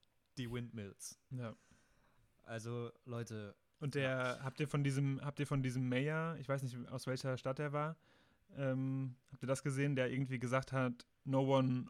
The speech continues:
Speaker 2: owes you or your family anything“, <laughs> äh, in einem Facebook-Post, „I'm sick and tired of people looking for a damn handout.“ <laughs> Also die sollen mal, die sollen sich mal nicht so anstellen und er hat keinen Bock mehr auf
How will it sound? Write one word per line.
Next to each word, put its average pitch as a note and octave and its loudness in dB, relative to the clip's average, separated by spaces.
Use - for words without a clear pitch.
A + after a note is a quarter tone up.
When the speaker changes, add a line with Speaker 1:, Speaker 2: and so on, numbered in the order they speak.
Speaker 2:
owes C#3 2
you C3 4
or C3+ 2
your B2 0
family C3+ 2
anything“, D3+ 0
<laughs> - -10
äh, B2+ 2
in C3 2
einem B2+ 2
Facebook-Post, C#3 -2
„I'm C3 0
sick - -2
and C3+ 2
tired C#3 2
of - -6
people D3 0
looking C#3 2
for B2+ 0
a B2 0
damn B2+ 0
handout.“ C#3 0
<laughs> G3+ -10
Also B2+ 0
die B2+ 2
sollen C3 4
mal, C3 6
die B2+ 0
sollen C3 4
sich C3+ -2
mal B2+ 4
nicht B2+ 2
so C3 0
anstellen C3 0
und B2 -2
er A#2+ -2
hat A#2+ -8
keinen C#3 0
Bock C3 0
mehr A#2+ 0
auf A#2 -4